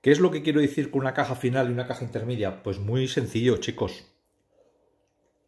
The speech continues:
Aquí entrarían líneas que entran y salen y van a, hacia otra caja, como esta. Y esta, pues, sería la caja final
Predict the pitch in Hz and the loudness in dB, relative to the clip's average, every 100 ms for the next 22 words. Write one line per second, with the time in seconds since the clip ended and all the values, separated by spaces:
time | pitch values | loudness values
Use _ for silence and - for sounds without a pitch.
0 | _ _ _ _ _ _ _ _ - - | _ _ _ _ _ _ _ _ -10 2
1 | 117 120 120 123 117 120 131 123 131 143 | 2 4 2 4 4 4 4 4 2 0
2 | 113 101 - 127 123 117 98 92 117 135 | 0 -2 0 0 0 -2 -2 -2 2 4
3 | 147 175 - - - 113 107 117 170 - | 2 0 -10 -20 -6 -2 0 -2 -4 -6
4 | 110 - 92 90 87 85 135 - 90 87 | -6 -4 -4 -4 -6 -8 -8 -8 -8 -8
5 | 87 139 - 85 - _ _ _ _ _ | -6 -6 -8 -12 -14 _ _ _ _ _
6 | _ _ - - _ _ _ _ - - | _ _ -20 -20 _ _ _ _ -20 -20
7 | - - 202 175 117 - 135 - - 113 | -6 2 6 6 6 4 -6 -6 -2 0
8 | - 117 101 110 - - - - - 95 | 2 0 0 -2 -4 -12 -12 -10 -10 -10
9 | 82 80 | -12 -14